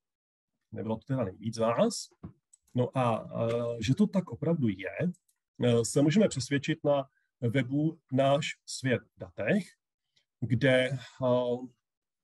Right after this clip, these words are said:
je, eh, velmi zajímavý, eh, pozorovat trendy, kde vidíme, že ty daně pro ty nejbohatší byly nejvyšší v období po druhé světové válce.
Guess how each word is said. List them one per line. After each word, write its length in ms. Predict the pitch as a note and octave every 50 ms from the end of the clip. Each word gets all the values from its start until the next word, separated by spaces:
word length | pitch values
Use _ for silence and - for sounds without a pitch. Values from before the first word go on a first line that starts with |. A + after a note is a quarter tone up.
| _ _ _ _ _ _ _ -
je, 260 | C3 C3+ B2+ B2+ B2+
eh, 100 | B2 A2 G#2+ - - D3+ D3 C3+ A#2 A2 G#2+ - -
velmi 200 | A#2+ A2+ E3 G#3+
zajímavý, 400 | G#3+ G3 D#3 D#3+ F3+ G3+ G3 - - _ _ _ _ _ _ -
eh, 60 | B2+ - -
pozorovat 480 | - C3 A2+ C#3 D3 D3+ D#3 E3 E3 - - - -
trendy, 340 | C3+ C#3 D#3 D3+ - - - _ _ _ _ _ _ _ _ _ -
kde 280 | C3+ A#2+ A2+ A2 A#2+
vidíme, 560 | A2 G2+ G2 A2 A#2 A#2 A#2+ A#2+ B2+ C#3+ E3+ G3 G#3 G#3+ - - B2+ B2 A#2+
že 460 | A2+ G#2+ - - C3 B2+ A#2+ A#2+ A#2+ A#2 - _ _ _ _ _ _ _ _ _ _ _ _ _ _ _ _ _ _ _ _ _ _ _ _ _ _ _ _ _
ty 120 | - B2+
daně 300 | A#2 - - F#3+ G3 D3
pro 140 | - B2 B2
ty 120 | A#2 - A#2
nejbohatší 720 | A#2 B2 D3+ D#3+ F3 E3 E3+ - - - G#2 G#2+ C3 C#3 _ _ _ _ _ _
byly 440 | - A#2 G#2 G#2 C3 C#3 D3+ D3 - -
nejvyšší 680 | A2 G#2+ A2 A#2 B2+ C3 D#3+ D#3 - - - F3+ F#3+ F3
v 100 | - -
období 360 | - B2 B2 C#3 C3+ D3+ D3+
po 160 | - - D#3
druhé 320 | A2+ A2+ A#2+ A#2+ C3+ D#3
světové 320 | D3 - D3 C#3 - D3+ D3+
válce. 480 | C#3 C3+ C3+ C#3 - - - - -